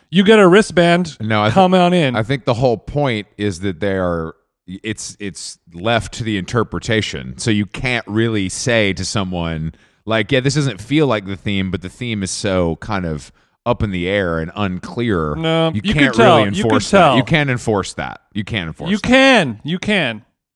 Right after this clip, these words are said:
Speaker 1: When the, when the theme is just like, you know, like, the Victorian era, and, like, Ellen shows up wearing, like, a baby blue fucking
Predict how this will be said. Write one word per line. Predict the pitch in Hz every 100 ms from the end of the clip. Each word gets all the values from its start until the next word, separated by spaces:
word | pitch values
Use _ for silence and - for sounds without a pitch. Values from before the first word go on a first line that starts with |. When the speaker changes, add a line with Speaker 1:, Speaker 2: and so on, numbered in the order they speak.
| _ _ _ _ _ _
Speaker 1:
When | 185 208
the, |
when | 185 220
the | 226 220
theme | 240 247 254
is | 220 170
just | 196 208
like, | 185 175
you |
know, | 180 175
like, | 165 127
the | 135
Victorian | 156 180 - 208 202 190
era, | 175 165 165 139 123 123 _ _ _ 151
and, | 156
like, | 165 -
Ellen | 156 170 170 160
shows | 170 160 143
up | 156 135
wearing, | 151 151 147
like, | 143 143 -
a | 135
baby | 117 147 151 160
blue | 147 127 147 151 147
fucking | 139 156 143 147 135 131